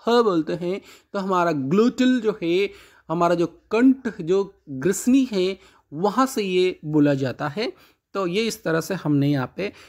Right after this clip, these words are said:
इनके उच्चारण स्थान पढ़े। आपको मैं बताऊँ कि परीक्षा में कभी-कभी उच्चारण स्थान के बारे में भी पूछा जाता है।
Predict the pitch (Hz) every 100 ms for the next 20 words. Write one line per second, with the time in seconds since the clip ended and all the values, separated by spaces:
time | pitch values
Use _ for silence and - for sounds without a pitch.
0 | - 190 180 196 175 - 214 214 214 -
1 | 175 180 165 131 127 107 - - 165 185
2 | - _ 254 240 233 - - _ 185 202
3 | 185 165 139 147 233 - 302 226 226 -
4 | 156 156 - 180 190 196 302 _ _ 147
5 | 143 220 180 143 165 180 _ _ _ _
6 | _ _ _ _ - 185 - 214 208 208
7 | 185 - 151 147 143 151 113 117 127 139
8 | 185 180 180 - 143 107 - 95 69